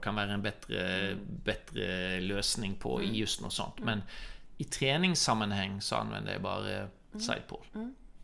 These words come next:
Speaker 2: Det är bra. Skickar vi med till
Speaker 1: Mm.
Speaker 2: lyssnarna.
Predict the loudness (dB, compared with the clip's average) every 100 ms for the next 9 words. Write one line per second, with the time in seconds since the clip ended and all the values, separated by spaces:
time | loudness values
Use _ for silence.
0 | -12 -4 -4 -4 -8 -10 -12 -12 -4 -4
1 | 0 2 8 6 6 -4 4 4 4 -2
2 | -4